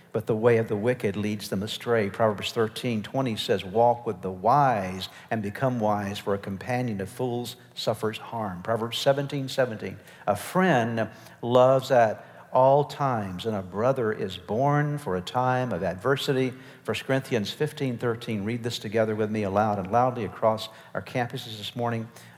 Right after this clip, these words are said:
"Do not be misled. Bad company corrupts good character." If you get in the wrong company, the character of your life is going to be adversely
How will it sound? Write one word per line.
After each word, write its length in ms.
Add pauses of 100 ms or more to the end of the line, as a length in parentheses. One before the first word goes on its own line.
"Do 100
not 400
be 320 (220)
misled. 760 (240)
Bad 640 (160)
company 600 (180)
corrupts 880
good 340 (320)
character." 380
If 100
you 60
get 120
in 60
the 80
wrong 320
company, 500 (540)
the 60
character 500
of 80
your 140
life 280
is 120
going 240
to 60
be 180
adversely 680